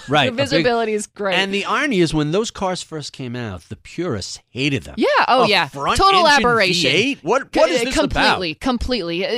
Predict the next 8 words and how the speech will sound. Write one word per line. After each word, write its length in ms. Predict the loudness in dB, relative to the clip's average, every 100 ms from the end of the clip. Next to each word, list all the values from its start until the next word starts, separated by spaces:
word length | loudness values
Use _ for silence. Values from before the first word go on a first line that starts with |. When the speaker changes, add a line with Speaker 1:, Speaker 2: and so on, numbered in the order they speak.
| -4
Speaker 1:
you 180 | -2 0
know, 160 | 0
total 520 | -2 -4 -2 -2 -2
just 420 | -2 -4 -4 -8 -14 _
disgusting. 800 | -6 -6 -8 -8 -8 -8 -8 -6
Speaker 2:
Right. 280 | -8 -8 -4
Speaker 1:
Oh, 120 | 0 0
and 320 | 0 -2